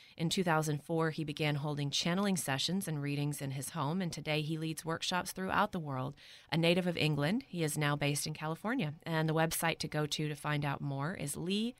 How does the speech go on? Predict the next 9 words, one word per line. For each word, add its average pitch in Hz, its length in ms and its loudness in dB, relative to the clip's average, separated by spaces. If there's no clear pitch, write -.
harris 170 460 0
energy 156 540 -2
dot 151 200 2
com, 185 380 2
lee 208 460 2
harris 175 520 2
energy 151 580 0
dot 147 240 -4
com. 139 500 -6